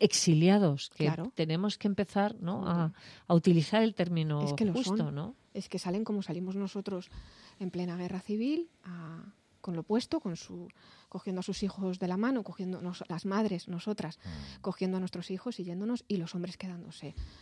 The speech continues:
Speaker 2: a luchar. La verdad es que son imágenes que yo nunca pensé que podíamos ver y que, y que las estamos viendo. Si hacemos
Speaker 1: Mm.
Speaker 2: balance, estamos viendo muchas cosas a lo largo de estos años que jamás pensamos que íbamos a vivir.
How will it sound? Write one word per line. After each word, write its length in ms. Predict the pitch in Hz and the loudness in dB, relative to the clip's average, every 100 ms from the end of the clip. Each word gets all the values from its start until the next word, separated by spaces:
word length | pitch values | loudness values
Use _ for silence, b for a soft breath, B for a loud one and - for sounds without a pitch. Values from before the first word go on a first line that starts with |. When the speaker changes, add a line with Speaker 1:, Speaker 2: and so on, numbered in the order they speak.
| B | B
Speaker 2:
a 80 | 170 | -8
luchar. 320 | 151 - 190 | -8 -4 -2
La 100 | 190 | -2
verdad 200 | 175 170 | -2 -6
es 80 | - | -2
que 260 | 196 196 | 2 2
son 160 | 185 190 | 2 -2
imágenes 420 | 190 190 214 220 | -2 0 0 0
que 140 | - 185 | 0 0
yo 100 | 190 | 2
nunca 240 | 190 180 | 0 -2
pensé 260 | 170 180 180 | -6 -6 -6
que 100 | 185 | -6
podíamos 420 | 180 170 170 175 | -6 -6 -6 -6
ver 160 | 190 247 | -4 -4
y 80 | |
que, 300 | 233 175 185 b b b | -4 -6 -8 b b b
y 60 | 220 | -8
que 100 | 185 | -4
las 120 | 175 | -4
estamos 360 | 170 170 180 175 | -6 -4 -4 -2
viendo. 240 | 175 208 | 0 0
Si 100 | 170 | 0
hacemos 240 | 165 196 208 | -2 0 4
Speaker 1:
Mm. 40 | |
Speaker 2:
balance, 340 | 214 214 214 208 | 4 4 2 -2
estamos 320 | - 208 202 | 0 0 2
viendo 160 | 208 | 4
muchas 260 | 202 196 185 | 4 2 -4
cosas 300 | 190 185 185 B B B | -4 -4 -4 B B B
a 80 | 202 | -6
lo 80 | 185 | -4
largo 180 | 190 | 0
de 60 | 196 | -2
estos 180 | 196 190 | -2 -2
años 200 | 196 190 | -2 -2
que 120 | - | -6
jamás 280 | - 175 180 | -8 -6 -6
pensamos 640 | 196 180 - 185 185 185 - | -4 -6 -6 -6 -6 -8 -14
que 100 | - | -8
íbamos 320 | 175 160 165 151 | -6 -6 -8 -10
a 60 | |
vivir. 240 | 147 180 | -12 -12